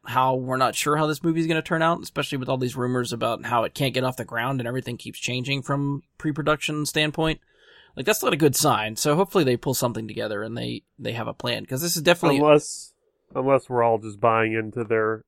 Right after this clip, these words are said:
Speaker 2: their marketing ploy. And if you think about it, uh, there hasn't been a podcast in,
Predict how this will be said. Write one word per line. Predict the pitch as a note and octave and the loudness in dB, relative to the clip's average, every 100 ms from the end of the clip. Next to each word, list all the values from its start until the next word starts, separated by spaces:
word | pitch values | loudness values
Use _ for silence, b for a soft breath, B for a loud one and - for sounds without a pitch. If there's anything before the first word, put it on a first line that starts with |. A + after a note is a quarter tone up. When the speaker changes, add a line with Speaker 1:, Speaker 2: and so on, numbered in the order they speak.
| _ C3 | _ -4
Speaker 2:
their | A#2+ | -2
marketing | A2+ B2 - A#2+ A2 | 2 2 2 -4 -4
ploy. | - A#2+ A2+ A#2+ A#2 _ _ _ _ _ _ _ _ - | -6 -2 0 -2 -6 _ _ _ _ _ _ _ _ -6
And | A#2+ A2+ A2+ A2 - _ _ _ _ _ _ _ _ - | -2 0 -2 -6 -12 _ _ _ _ _ _ _ _ 2
if | C3+ | 6
you | C#3 | 8
think | E3+ | 8
about | G#3+ B2+ B2+ | 10 10 10
it, | B2+ - | 8 2
uh, | C3+ B2+ B2 B2 A#2+ B2 - - | 0 4 6 4 2 -2 -6 -2
there | C3 C3 | 4 6
hasn't | D3 C#3 A#2+ | 4 0 -2
been | C3 B2 | -2 0
a | |
podcast | G#2+ B2+ B2+ B2 A#2+ A2+ - B2 | -2 -2 -2 0 -2 -2 -4 -12
in, | A#2 A2 A2 | -12 -14 -18